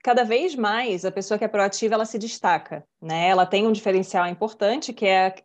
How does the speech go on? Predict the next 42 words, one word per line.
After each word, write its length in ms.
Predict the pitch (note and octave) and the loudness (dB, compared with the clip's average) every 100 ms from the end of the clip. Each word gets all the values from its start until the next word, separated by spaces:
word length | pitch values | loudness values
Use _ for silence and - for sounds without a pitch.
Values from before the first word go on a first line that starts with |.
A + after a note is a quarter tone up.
| - F#3 - | -14 -10 -6
aquela 240 | G3 G3 | 0 0
coisa 160 | G3 F#3 | 0 -2
de 60 | |
estar 120 | F#3+ | -4
sempre 460 | G3 G#3+ A3 A3 G#3+ - _ _ | -2 0 0 2 0 -6 _ _
à 140 | G3 | -4
frente, 640 | G#3+ A3 G#3 D#4 - F#4 F#4+ _ _ - | -2 2 4 2 -2 -2 -2 _ _ -4
né? 220 | F#3 A3 | 2 6
Ela 200 | A3 F#3+ | 6 6
adianta 680 | F#3+ F3 G#3 G3+ B3+ D#4 A#3 | 4 4 6 6 4 0 0
ali, 160 | G#3 | 2
você 120 | A3+ G#3 | 2 0
não, 120 | G3 | -2
você 180 | F#3+ G3 | -4 -6
não 60 | |
precisa 200 | G3+ A3 | -4 -2
demandar, 520 | G#3 G#3+ G3+ F#3 F#3 | 0 0 0 0 0
a 40 | B3+ | 0
pessoa 280 | G#3+ A3 G#3+ | -2 -8 -8
tá 120 | F#3+ | -4
lá, 140 | F#3 | -2
se 140 | A3 G#3 | -4 -6
apresenta 640 | G#3 F#3+ F3 F#3+ A3+ G#3 | -4 -6 -6 -6 -4 -2
e 20 | |
já, 480 | F3+ F#3 F3 D#3 - _ _ _ _ | 0 2 4 2 -2 _ _ _ _
já 220 | F3 F#3 | -8 -4
tenta 380 | F#3 G#3 G#3 G#3 | -2 -2 0 2
ajudar 440 | G3+ G3+ F#3 F#3+ A3 | 2 2 0 2 2
antes 280 | G#3+ A#3 - | 0 -4 -2
mesmo 280 | G#3 G#3 G3+ | -2 -2 -2
de 60 | |
você 220 | G3+ G3 | -4 -2
dizer 240 | G3+ F3 G3 | -4 -2 -4
que 80 | F#3+ | -4
tem 240 | G3 G3+ | -6 -4
um 60 | G#3 | -4
problema, 480 | F#3+ E3+ F3 A3 | -2 -2 -2 -2
que 80 | G#3 | -6
tem 160 | - F#3+ | -6 -6
uma 140 | F#3+ | -6
questão 420 | F#3+ F#3 - F3+ | -4 -6 -4 -2
ali, 380 | F3 E3+ G#3 D#4 | -2 -2 -2 -4